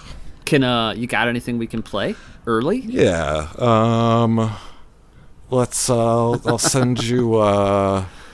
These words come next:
Speaker 2: the Raging Nathans. Uh,
Speaker 1: Oh,
Speaker 2: were
Speaker 1: nice.
Speaker 2: kind enough to pop into the studio and do a cover of, uh,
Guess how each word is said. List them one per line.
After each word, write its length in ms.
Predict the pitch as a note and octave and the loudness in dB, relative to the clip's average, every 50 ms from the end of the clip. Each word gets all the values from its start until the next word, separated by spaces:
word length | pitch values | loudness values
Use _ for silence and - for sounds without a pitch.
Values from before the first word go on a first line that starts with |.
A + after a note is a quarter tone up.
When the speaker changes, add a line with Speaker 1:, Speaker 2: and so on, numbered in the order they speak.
| - - - - - - - - - - - | -20 -20 -20 -20 -20 -20 -20 -20 -10 -6 -4
Speaker 2:
the 80 | A2 | -2
Raging 500 | F#2 G#2+ A2+ A2+ A2+ G2+ G#2 A#2 A2 G#2 | 0 2 4 4 4 2 2 0 2 2
Nathans. 880 | G2 F#2+ F#2+ F#2 - - A2+ A2+ - D3 C#3 - - - - - - - - - - - - - - | 2 0 0 -2 -2 -4 -4 -2 -2 -2 -4 -4 -4 -6 -6 -8 -10 -14 -20 -20 -20 -20 -20 -12 -6
Uh, 720 | F#2+ G2+ G2 F#2+ F#2 F#2 F#2 F#2 F#2 F#2+ G2 G2+ G2+ G2+ - - - - | -2 0 0 0 0 0 0 0 0 0 -2 -2 -4 -4 -8 -10 -6 -2
Speaker 1:
Oh, 100 | - D3+ | -2 0
Speaker 2:
were 160 | G#2+ G2 - - - | 0 0 -2 -2 0
Speaker 1:
nice. 140 | A3+ - G#2 G2 | 0 2 2 2
Speaker 2:
kind 100 | F#2 F#2 | 2 2
enough 320 | F#2 F2 F2+ F2+ F2 - - | 2 0 0 -2 -4 -4 -6
to 100 | - G2+ | -6 -4
pop 360 | - - - F#2 F2+ F2+ - | 0 2 2 2 2 2 0
into 340 | F#2+ F2+ F2+ F2+ - - G2 | -2 0 0 -2 -2 -2 -2
the 140 | E2+ F2 F2 | -2 -2 -2
studio 760 | - - - G#2 F#2+ F2 F2+ F#2 F2 E2+ E2 F2 F#2 F#2+ G2+ | -2 -2 -2 0 -2 0 0 0 0 0 0 0 0 0 0
and 280 | F#2+ E2+ F2 F2 E2+ E2 | -2 -2 -4 -4 -4 -4
do 240 | - F#2 F2 E2+ E2+ | -4 -2 -2 -2 -2
a 60 | E2 | -4
cover 640 | - - - - F2 F2 D#2+ E2+ E2+ E2 E2+ E2+ E2+ | -6 -6 -2 0 0 0 0 0 0 0 0 -2 -2
of, 320 | E2+ E2 E2+ E2+ E2+ E2 E2 | -2 0 0 0 0 -2 -2
uh, 500 | E2 E2 E2 E2+ E2 E2 E2 F2 F2+ | -2 0 -2 -2 -2 -2 -4 -4 -6